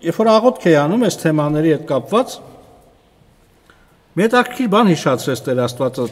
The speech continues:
Թագավորաց գրքից, բացեցի, կարդացի, կուզեմ այս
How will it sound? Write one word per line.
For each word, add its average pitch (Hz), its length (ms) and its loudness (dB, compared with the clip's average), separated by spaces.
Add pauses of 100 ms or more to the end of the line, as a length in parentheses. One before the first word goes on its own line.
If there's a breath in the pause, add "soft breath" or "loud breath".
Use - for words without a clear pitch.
Թագավորաց 127 640 -2
գրքից, 226 340 -6
բացեցի, 180 460 -2
կարդացի, 143 520 -6 (600 loud breath)
կուզեմ 208 320 0
այս 190 140 -2